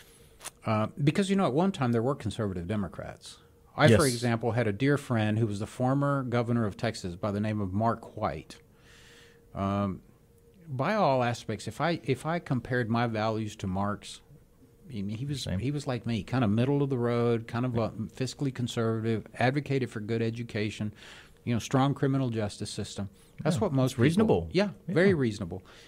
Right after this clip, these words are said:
Speaker 1: But, but the parties have become more divergent. I'm, I'm sort of, like, in the middle on the conservative side, but, um,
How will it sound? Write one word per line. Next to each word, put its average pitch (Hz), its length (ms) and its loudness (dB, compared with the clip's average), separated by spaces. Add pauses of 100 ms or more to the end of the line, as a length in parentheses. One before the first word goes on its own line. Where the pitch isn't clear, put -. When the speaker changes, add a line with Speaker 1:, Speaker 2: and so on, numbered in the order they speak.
(180)
Speaker 1:
But, 127 420 2
but 143 180 2
the 147 60 -2
parties 185 360 0
have 139 140 0
become 123 300 -2
more 117 260 0
divergent. 104 480 -2 (500)
I'm, 160 260 6
I'm 180 200 4
sort 160 300 2
of, 120 120 0
like, 123 340 2 (120)
in 151 160 4
the 151 60 4
middle 135 360 4
on 117 140 2
the 113 60 0
conservative 117 680 -2
side, 104 560 0 (180)
but, 107 380 0 (160)
um, 104 380 0